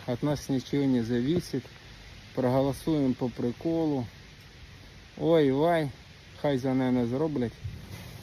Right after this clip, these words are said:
Це називається наслідки уникнення відповідальності як громадянина держави. Іду на вибори, не йду, а мені по приколу. Давай,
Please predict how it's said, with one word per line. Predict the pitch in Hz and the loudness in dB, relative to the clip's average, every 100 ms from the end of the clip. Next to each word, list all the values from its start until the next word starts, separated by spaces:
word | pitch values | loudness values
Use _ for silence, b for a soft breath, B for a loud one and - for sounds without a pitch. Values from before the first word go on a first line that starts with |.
| - - - - | -14 -16 -18 -8
Це | 170 | -2
називається | 165 135 139 151 135 - | 0 0 0 0 0 0
наслідки | 135 151 - 127 - 135 | 0 -2 -2 -6 0 2
уникнення | 131 143 - 135 131 | 2 2 0 0 0
відповідальності | 123 113 131 127 127 147 131 120 - | -2 -4 -4 -2 -2 0 -2 -2 -4
як | 117 | -4
громадянина | 110 120 123 120 123 127 117 101 95 - - - | -2 -2 -2 -2 -2 -2 -2 -6 -10 -16 -14 0
держави. | 120 120 120 98 95 - - - - - - - - - - | 0 2 0 -2 -6 -12 -18 -20 -20 -20 -20 -20 -20 -10 0
Іду | 151 185 208 | 2 6 6
на | 175 | 6
вибори, | 143 147 131 127 123 | 6 6 6 6 6
не | 123 123 | 6 6
йду, | 127 135 175 190 175 160 - | 4 4 6 6 4 0 -4
а | 127 | 2
мені | 139 151 | 4 4
по | 135 117 | 2 0
приколу. | 127 123 - 175 175 160 135 117 - - - - - - - 123 | 0 -2 2 4 4 4 2 0 -8 -18 -18 -18 -18 -18 -14 0
Давай, | 139 170 160 139 | 2 4 4 2